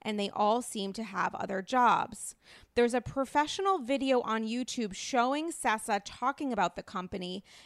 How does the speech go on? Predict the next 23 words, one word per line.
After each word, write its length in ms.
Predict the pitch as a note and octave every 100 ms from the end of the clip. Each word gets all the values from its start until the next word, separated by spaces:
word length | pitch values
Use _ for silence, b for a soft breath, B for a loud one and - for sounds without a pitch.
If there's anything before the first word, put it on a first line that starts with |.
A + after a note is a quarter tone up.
| _
intercut 640 | A#3 C#4 E4+ - B3 A#3 -
with 140 | A3
stock 460 | - A#3 A3 B3 -
footage 400 | - A3+ G#3+ G#3
of 100 | G3
Chicago 800 | A3+ - A3 A3 A3 G3+ G3 -
and 200 | G3 G3
hydroponic 840 | - A3 A3 A#3 - G3 G3 - -
plants. 640 | - G3+ - - - - B B B
It's 220 | - A#3+ -
also 380 | A#3+ D4 F4+ D#4
got 300 | C4+ A#3 -
a 80 | G#3
lot 380 | G#3 G#3 C4 C#4
of 80 |
sketchy 420 | - - A3+ - A3
claims 480 | - A3 G#3+ A3
about 260 | A3+ G#3 G3+
helping, 600 | G3+ A3 A3+ G#3+ G3+ G3+ -
quote 200 | - A3+
unquote, 380 | G#3 G#3 G#3+ G#3 -
at-risk 840 | G#3+ A#3 A#3+ - G#3 G#3+ - -
teens 640 | - F#4 D4+ G#3+ G#3+ -